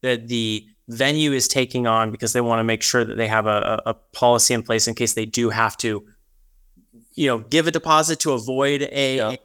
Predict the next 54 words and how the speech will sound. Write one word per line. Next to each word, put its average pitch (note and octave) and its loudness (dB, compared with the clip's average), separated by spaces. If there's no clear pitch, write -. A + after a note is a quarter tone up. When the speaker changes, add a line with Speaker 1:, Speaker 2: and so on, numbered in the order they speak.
Speaker 1:
negative C#3 -2
review? D#3 0
Who's F3+ 2
kind D#3+ 0
of, C#3 -4
help D3+ -2
me D#3 0
understand C3+ 2
the A#2 0
layout. G2 -4
Speaker 2:
Yeah, D3 4
so D3 2
we'll C#3 -4
start F#3 4
with D3+ 0
who, F3+ -4
who D#3+ 0
is D3 -2
getting A#2+ 0
it. A2 -2
The C3 -6
policy F#3 4
always C3 0
will B2+ 2
be A#2+ -4
for A#2+ 2
the, A2 -2
the, A2 4
the B2 0
host A#2 0
or A2+ -4
for A#2+ -4
the A#2+ 0
couple, A2 -2
so A#2+ -4
it's A#2 -4
always D3+ 2
gonna C3+ -4
be B2 -6
their A#2 0
policy. A2+ -2
But D#3+ 2
some D3+ 2
venues, C#3+ 0
because A#2 -4
they, A#2+ 2
they A#2+ -2
know A2+ 0
the A#2+ -2
importance A#2+ -4
of C3+ 2
it C#3 0
and A#2 -4
they, A2+ -2